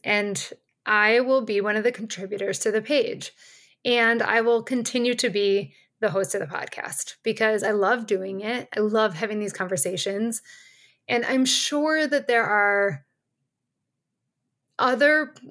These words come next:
individuals out there and others of you that would also be excellent interviewers and hosts. And I will probably take on some guest hosts from time to time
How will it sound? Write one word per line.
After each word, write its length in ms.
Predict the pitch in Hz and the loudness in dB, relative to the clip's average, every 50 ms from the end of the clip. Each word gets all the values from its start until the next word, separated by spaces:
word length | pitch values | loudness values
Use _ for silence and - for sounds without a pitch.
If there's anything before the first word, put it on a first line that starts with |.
| - - | -14 -6
individuals 800 | - 233 233 233 208 202 196 185 208 208 220 233 240 254 254 - | -2 0 0 2 4 2 2 2 2 2 4 4 4 2 0 -2
out 280 | - 190 190 180 - | -2 0 0 0 0
there 240 | - 185 185 180 190 | -2 0 0 2 0
and 300 | - - 196 196 220 - _ - | 0 0 -2 -4 -6 -8 _ -4
others 380 | - 226 220 262 254 247 196 | -2 2 2 2 2 2 2
of 120 | 226 202 175 | 0 -2 -2
you 240 | 208 208 202 196 | 0 2 2 2
that 160 | 190 196 202 190 | 4 4 2 2
would 240 | 196 196 180 165 - - - _ _ _ _ - | 2 0 -2 -6 -14 -20 -20 _ _ _ _ -2
also 300 | - 220 233 233 - 240 | 0 2 2 2 0 -2
be 200 | 226 220 - - - | -4 -4 -8 -6 -6
excellent 520 | - - - - - 202 196 196 196 - - | -6 -6 -6 -4 -2 -2 -2 -2 -4 -4 -6
interviewers 720 | 196 190 180 185 180 180 196 190 190 190 190 185 185 180 | -2 0 0 0 0 2 2 2 4 4 2 2 0 -2
and 160 | - 196 185 | -4 -6 -6
hosts. 440 | 147 143 190 180 170 165 - - - | -4 0 2 2 2 0 -4 -6 -8
And 320 | - - 220 214 202 175 - _ _ - | -8 -8 -6 -6 -6 -8 -10 _ _ -2
I 60 | 254 | 2
will 140 | 240 262 247 | 2 2 0
probably 840 | 254 - - 220 208 202 226 226 247 254 254 247 247 247 240 247 _ _ _ _ _ - | 0 -6 -2 -2 0 0 0 0 0 -2 0 0 0 -2 -2 -6 _ _ _ _ _ -8
take 280 | - - 233 208 208 - | -2 0 2 2 2 0
on 200 | 196 196 196 190 | -2 -2 0 0
some 200 | - 208 196 180 | 0 0 -2 0
guest 460 | - 190 180 151 135 - - - - _ _ _ _ _ _ _ - - | -2 -4 -4 -2 -4 -4 -4 -6 -12 _ _ _ _ _ _ _ -14 -4
hosts 640 | - 220 214 262 285 277 - - - - - - - | 0 2 2 4 4 4 2 2 0 -2 -2 -2 -2
from 220 | - 254 226 214 | -2 -2 -2 -2
time 220 | 202 - 233 226 220 | -2 -2 -2 -2 -2
to 100 | 226 233 | -2 -2
time 480 | - 214 220 208 226 233 247 254 254 | 0 0 -2 0 0 -2 -2 -4 -4